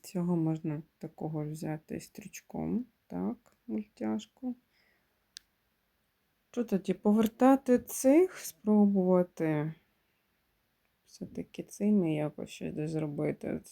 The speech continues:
Там буде куча супротиву, все, що хочеш, буде. Але ці двох, двоє стрічками, можливо, вони якось будуть там виживати.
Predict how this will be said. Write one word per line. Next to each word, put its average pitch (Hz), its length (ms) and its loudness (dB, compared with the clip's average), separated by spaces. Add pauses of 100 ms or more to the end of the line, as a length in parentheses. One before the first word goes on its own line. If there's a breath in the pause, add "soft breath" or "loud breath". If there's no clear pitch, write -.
(120)
Там 165 280 -2
буде 165 180 0
куча 208 360 -6
супротиву, 302 840 -2
все, - 240 -10
що - 220 -10
хочеш, 320 500 -4
буде. 196 440 -6 (640 soft breath)
Але 208 680 2 (800)
ці 214 160 -4
двох, 190 280 -2 (160)
двоє 185 360 -2
стрічками, 190 720 -2
можливо, 175 440 0
вони 165 260 -2
якось 160 240 -2
будуть 156 240 -2
там 151 200 -6
виживати. 165 800 -2